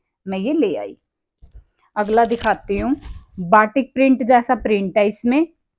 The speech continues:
ये भी पैरेट कलर है और मसलिन का फैब्रिक है ये वाला भी। देखिए बहुत सुंदर सूट है ये वाला भी। वही इसका ट्रांसपेरेंट का कोई वो नहीं है।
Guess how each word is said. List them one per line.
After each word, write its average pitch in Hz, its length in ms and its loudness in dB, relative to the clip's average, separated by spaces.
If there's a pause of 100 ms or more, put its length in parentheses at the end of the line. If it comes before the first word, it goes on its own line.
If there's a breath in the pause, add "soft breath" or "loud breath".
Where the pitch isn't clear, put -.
(1200)
ये 214 220 2
भी 240 140 0
पैरेट 233 400 2
कलर 247 340 2
है 247 60 6
और 240 120 2
मसलिन 240 560 0
का 254 140 2
फैब्रिक 185 500 0
है 190 80 0
ये 190 160 2
वाला 190 260 0
भी। 240 220 -4 (160)
देखिए 190 440 -8 (360)
बहुत 214 300 0
सुंदर 240 340 -2
सूट 240 280 -6
है 240 100 0
ये 233 120 2
वाला 226 280 4
भी। 233 180 -2 (320 soft breath)
वही 220 340 6
इसका 254 300 2
ट्रांसपेरेंट 226 800 2
का 233 140 -2
कोई 185 300 -2
वो 185 200 0
नहीं 214 200 -2
है। 247 160 -2